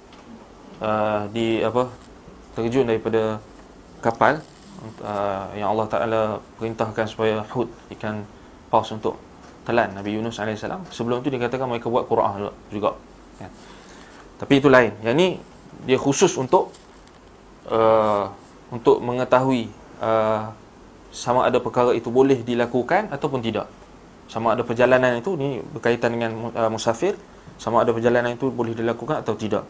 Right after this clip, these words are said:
Jadi semua ini adalah adat kebiasaan kaum musyrikin. Jadi Nabi sallallahu alaihi wasallam, eh, nak batalkan. Eh, ini antara petunjuk Nabi sallallahu alaihi wasallam.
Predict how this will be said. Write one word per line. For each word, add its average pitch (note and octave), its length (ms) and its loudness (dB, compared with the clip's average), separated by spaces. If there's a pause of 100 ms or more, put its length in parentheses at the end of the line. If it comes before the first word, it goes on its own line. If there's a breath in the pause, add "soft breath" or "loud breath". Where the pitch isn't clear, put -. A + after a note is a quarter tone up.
Jadi C#3+ 240 4
semua F3 300 8
ini F#3 240 2 (340 loud breath)
adalah C#3 480 6
adat C3+ 320 4
kebiasaan B2+ 560 2
kaum D3 240 2
musyrikin. A#2 480 -4 (760 loud breath)
Jadi C#3 160 6
Nabi E3+ 240 6
sallallahu D#3 480 6
alaihi C3+ 80 -8
wasallam, C#3+ 280 2 (1000)
eh, A#2+ 80 -4
nak C3 400 0
batalkan. C3 560 2 (320)
Eh, - 80 -18 (320)
ini C#3+ 160 -2
antara C3+ 320 0
petunjuk C3+ 400 -2
Nabi B2+ 240 -4
sallallahu A#2+ 400 2
alaihi G#2 120 -6
wasallam. C#3+ 240 0